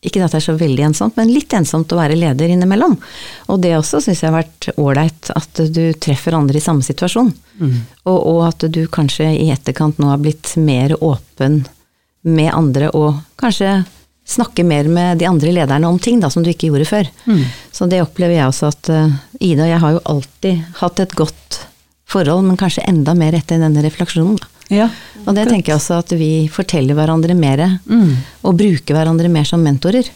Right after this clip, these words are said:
Speaker 2: Ja.
Speaker 1: enn det vi gjorde før.
Speaker 2: Ja.
Speaker 1: Og det tror jeg vi har lært mye av.
Speaker 2: Mhm. Så dette er jo da både for å utvikle deres lederskap, og også gi dere noen verktøy i, i lederskapet deres som dere kan videre, videreføre til deres medarbeidere.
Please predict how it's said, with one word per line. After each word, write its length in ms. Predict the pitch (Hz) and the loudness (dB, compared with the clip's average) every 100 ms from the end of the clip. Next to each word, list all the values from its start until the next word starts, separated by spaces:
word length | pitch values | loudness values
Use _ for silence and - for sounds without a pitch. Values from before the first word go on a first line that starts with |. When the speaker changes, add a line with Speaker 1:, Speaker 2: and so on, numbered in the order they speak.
| - | -2
Speaker 2:
Ja. 160 | 196 - - - | -2 -2 -14 -6
Speaker 1:
enn 120 | 190 | 0
det 100 | 165 160 | 0 2
vi 120 | 175 | 0
gjorde 180 | 165 170 | 0 0
før. 220 | 226 226 - 226 | -2 -4 -6 -4
Speaker 2:
Ja. 140 | 254 262 | -2 0
Speaker 1:
Og 120 | 202 | 0
det 140 | 185 190 | 0 0
tror 140 | - 160 | -2 0
jeg 400 | 156 156 156 151 _ _ _ _ - | 2 2 0 -2 _ _ _ _ -6
vi 80 | 196 | -2
har 100 | 185 | 0
lært 240 | 160 143 | 0 0
mye 200 | 180 156 | -2 -2
av. 60 | 202 _ - | -4 _ -2
Speaker 2:
Mhm. 400 | 254 202 151 202 _ _ _ - - - - - - | 2 4 2 -2 _ _ _ -20 -18 -16 -18 -20 -12
Så 180 | - 220 | -4 0
dette 220 | 220 226 | 0 0
er 220 | 262 170 | -2 0
jo 60 | 185 | 0
da 120 | 180 | 0
både 400 | 180 185 131 151 | 2 2 2 -2
for 200 | - 180 | -2 -2
å 380 | 175 196 196 190 | 0 0 0 0
utvikle 520 | 175 170 180 180 196 | -2 0 -2 0 0
deres 380 | 196 190 - 135 | 2 0 0 -2
lederskap, 560 | 147 143 156 - 240 240 | -2 0 -2 0 -2 0
og 160 | 208 | -2
også 160 | 165 208 | 0 0
gi 300 | 175 151 135 | 0 0 0
dere 180 | 131 170 | 0 2
noen 180 | 180 180 | 2 2
verktøy 600 | - - - 180 196 - | -2 -8 -4 0 0 -2
i, 440 | 170 160 - 175 | -2 0 0 0
i 40 | 175 | 2
lederskapet 600 | 190 135 139 127 123 147 | 2 0 -2 -4 -4 0
deres 200 | 147 170 | 0 2
som 100 | 175 | 2
dere 140 | 156 | 0
kan 180 | 160 175 | 0 0
videre, 720 | 170 139 - 135 135 143 156 165 | 2 0 -2 -2 0 0 0 0
videreføre 560 | 185 135 - - 147 | 0 0 -2 -2 -2
til 140 | 165 165 | -2 -2
deres 320 | 160 156 - | 0 -2 -2
medarbeidere. 560 | - 151 147 156 196 | -2 -2 -2 -2 -2